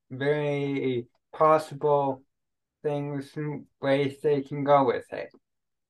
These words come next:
I was beginning to think a lot about what, how, <laughs> so that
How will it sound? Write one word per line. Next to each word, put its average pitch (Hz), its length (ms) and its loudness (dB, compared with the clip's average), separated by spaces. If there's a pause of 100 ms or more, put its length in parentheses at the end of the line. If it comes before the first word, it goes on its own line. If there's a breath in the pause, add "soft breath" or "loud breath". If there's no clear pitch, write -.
(340)
I 151 180 4
was 151 260 4
beginning 160 580 2
to 147 120 0 (100)
think 151 300 -6
a 143 120 -2
lot 139 460 2
about 127 540 -2 (380)
what, 139 260 -2
how, 131 680 2 (160)
<laughs> - 1300 -20
so 160 200 -4
that 151 300 -4